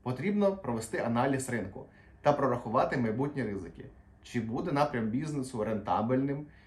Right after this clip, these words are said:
та чи зможете ви реалізувати свій бізнес у Польщі на території Європейського Союзу. Серед найпопулярніших та найперспективніших на сьогодні сфер діяльності в Польщі я можу назвати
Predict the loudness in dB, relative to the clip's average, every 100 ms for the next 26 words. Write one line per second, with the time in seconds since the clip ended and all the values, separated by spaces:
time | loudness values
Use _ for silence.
0 | -20 -12 0 4 6 4 0 -6 -16 -20
1 | -12 -4 -2 2 2 2 2 2 4 2
2 | 2 0 0 0 4 4 4 -4 -2 0
3 | 0 -2 -8 -6 -6 -6 -10 -14 -16 -20
4 | -20 -18 -6 -2 2 4 2 0 -2 2
5 | 4 4 4 2 -2 -4 -4 -6 -6 -6
6 | -6 -10 -14 -16 -18 -20 -20 -20 -20 0
7 | 4 6 4 2 0 0 2 4 6 4
8 | 0 -4 0 2 2 2 -2 -4 -8 -4
9 | -4 0 -2 -2 -4 -4 -2 0 2 0
10 | 0 0 2 2 2 2 -4 -8 -4 -2
11 | -2 -6 -8 -10 -20 -6 -2 2 2 2
12 | 2 2 0